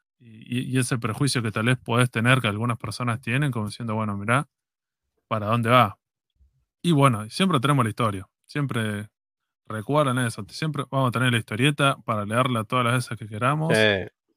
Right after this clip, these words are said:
Speaker 1: Y, y ya está. Y me parece que esta historieta, una de las cosas, me parece po-, como para recomendar, me parece que se banca la relectura, digo, no sé cómo,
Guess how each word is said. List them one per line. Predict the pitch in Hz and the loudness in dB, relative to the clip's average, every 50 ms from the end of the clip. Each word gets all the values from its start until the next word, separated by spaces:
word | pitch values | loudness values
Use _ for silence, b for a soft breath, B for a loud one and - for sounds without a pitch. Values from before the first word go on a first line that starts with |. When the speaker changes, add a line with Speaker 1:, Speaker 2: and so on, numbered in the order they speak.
| _ - | _ -14
Speaker 1:
Y, | 117 107 98 98 104 113 _ _ | -12 -12 -12 -14 -18 -20 _ _
y | - 113 | -8 -6
ya | - - 117 | -4 -4 -4
está. | - - 139 127 - _ | 2 4 4 4 4 _
Y | - 190 196 202 202 - - | 2 4 4 4 4 0 -2
me | 156 139 127 | -2 -2 0
parece | - - 160 170 160 - 151 | 2 4 4 4 4 2 0
que | - 175 | 0 0
esta | - - | 0 0
historieta, | 147 - - 131 135 165 156 - 147 | 0 0 0 0 0 0 0 0 0
una | 139 131 | 0 2
de | 123 | 0
las | 117 107 - | 0 -2 -2
cosas, | - 135 127 - 127 113 107 104 107 | -4 -4 -2 -2 -2 -2 -2 -4 -6
me | 117 113 107 | -8 -8 -6
parece | 104 110 113 120 - 131 | -4 -4 -4 -2 -4 -4
po-, | 113 113 110 | -6 -6 -8
como | - - 120 113 | -6 -6 -6 -4
para | 104 117 110 110 107 | -4 -2 -2 -2 -2
recomendar, | 110 110 - 113 110 107 107 110 120 127 135 - - - - - - - - - | -2 -6 -6 -6 -6 -6 -4 0 2 2 2 0 -2 -10 -12 -14 -14 -16 -18 -12
me | - 107 | -8 -2
parece | - 117 131 143 - 160 139 | 0 4 4 4 4 2 2
que | 131 | 0
se | 120 - 131 | 0 0 2
banca | 123 143 151 - 135 | 2 2 4 4 4
la | 123 117 110 | 4 4 2
relectura, | - 110 110 110 107 - 165 160 147 127 110 104 | 0 -2 -4 -4 -4 -2 0 0 2 2 0 0
digo, | 110 113 113 | -2 -2 -2
no | 113 117 | -2 -2
sé | - - 135 | -2 -4 -4
cómo, | - 127 117 110 104 104 110 | -4 -2 -4 -4 -4 -6 -8